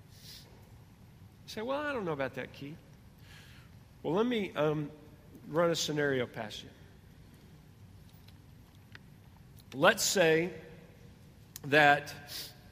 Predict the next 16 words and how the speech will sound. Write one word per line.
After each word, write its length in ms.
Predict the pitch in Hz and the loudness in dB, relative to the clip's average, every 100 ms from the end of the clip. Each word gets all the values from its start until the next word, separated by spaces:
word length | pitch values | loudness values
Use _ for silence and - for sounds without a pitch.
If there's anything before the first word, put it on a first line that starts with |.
| - - - - - - - | -20 -20 -18 -18 -18 -20 -2
that 160 | 160 165 175 160 - - - - - - - 131 | 0 0 -2 -12 -16 -20 -20 -20 -20 -18 -12 4
God 260 | 165 185 226 | 8 10 10
has 240 | 226 208 - - | 8 4 0 -2
called 320 | 202 190 160 | 2 2 2
you 480 | 151 147 143 139 135 - - - - - - | 0 2 2 0 -4 -12 -20 -20 -20 -16 -6
to 100 | 156 | -2
serve 680 | - 185 180 175 170 151 156 - - - - - | 0 2 4 6 4 0 -8 -16 -18 -20 -20 -8
this 300 | 147 196 196 | 2 4 2
community 600 | - 185 180 175 165 165 | -2 2 4 4 4 2
of 80 | 151 | 0
faith 580 | - 143 143 139 139 - - | 0 4 4 2 -2 -12 -4
in 340 | 143 143 143 | -2 0 -2
some 180 | - 156 | -4 -4
very 240 | 143 151 | 2 2
specific 560 | 151 - 139 151 151 - | 0 -4 -6 -6 -8 -8
ways. 400 | 123 117 - - | -8 -8 -14 -18